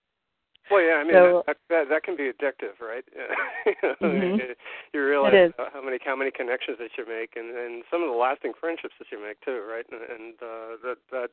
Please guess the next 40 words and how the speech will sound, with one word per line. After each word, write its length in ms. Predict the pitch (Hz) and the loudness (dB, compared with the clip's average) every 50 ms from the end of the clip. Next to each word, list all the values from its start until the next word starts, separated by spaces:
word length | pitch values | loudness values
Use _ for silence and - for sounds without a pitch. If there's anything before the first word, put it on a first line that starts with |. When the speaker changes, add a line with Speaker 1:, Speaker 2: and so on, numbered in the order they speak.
| _ _ - - | _ _ -18 -14
Speaker 1:
I'll, 320 | - - 101 110 - 117 | -12 -10 -10 -8 -6 -4
I'll 60 | 117 117 | -4 -6
agree 220 | 107 110 117 113 | -6 -6 -8 -8
to 60 | 110 | -8
that. 220 | 107 107 104 113 - _ _ - - - - - - _ - | -8 -10 -12 -12 -14 _ _ -20 -20 -20 -20 -20 -20 _ -8
And 200 | 131 123 123 117 | -6 -4 -2 -2
it, 160 | 127 120 117 117 - | -2 -4 -4 -4 -8
it 80 | 143 - | -8 -4
frustrates 460 | - 151 139 - - - 127 110 117 - - | 0 0 0 0 -2 -4 -6 -6 -6 -8 -8
me 80 | 120 | -8
to 80 | 113 113 | -6 -6
no 220 | 113 113 113 117 | -6 -6 -4 -4
end 180 | 120 120 120 113 | -4 -4 -4 -6
when 100 | 110 110 | -8 -10
I 100 | 113 113 - - | -10 -12 -10 -12
see 100 | 127 113 | -12 -12
people 560 | - 127 120 - - 113 104 107 107 110 110 110 | -10 -10 -10 -10 -10 -12 -12 -10 -10 -12 -12 -12
in, 180 | 113 110 110 113 - | -14 -16 -16 -14 -14
in 160 | 117 110 110 104 | -14 -12 -8 -4
business 360 | 117 117 110 - 120 113 - - - | -4 -4 -4 -4 -8 -10 -10 -12 -16
or 260 | 110 104 110 110 104 _ _ _ _ - - - - - - - - | -16 -16 -16 -18 -20 _ _ _ _ -20 -18 -16 -16 -16 -18 -16 -12
even 180 | - 143 127 123 - | -8 -8 -8 -8 -6
personally 480 | - 123 123 120 - 123 113 110 107 | -4 -4 -4 -4 -4 -6 -6 -4 -6
that 240 | 104 110 110 110 120 - _ - | -6 -6 -8 -10 -10 -12 _ -8
aren't 180 | 131 123 123 - | -6 -6 -6 -6
using 280 | 127 123 110 127 120 | -8 -10 -8 -8 -8
it 80 | 110 104 | -10 -10
the 80 | - | -10
way 160 | 104 107 110 113 | -8 -6 -6 -6
that 100 | 113 104 | -6 -6
it 120 | 101 - | -8 -10
can 300 | - - 143 135 131 131 123 | -10 -6 -6 -4 -4 -4 -6
be 80 | 113 | -8
used, 320 | 104 104 104 104 104 - - - - | -10 -8 -10 -10 -12 -14 -16 -20 -20
because 380 | 120 107 - 117 110 110 104 - _ _ _ _ _ _ _ _ - | -20 -16 -14 -12 -12 -12 -12 -16 _ _ _ _ _ _ _ _ -16
you, 160 | 127 117 107 - | -14 -14 -14 -14
you, 140 | 127 113 113 120 113 113 | -14 -16 -16 -14 -14 -16
you 60 | 113 - - | -14 -10 -8
see 80 | 151 | -6
the, 200 | 131 123 107 110 | -6 -6 -6 -10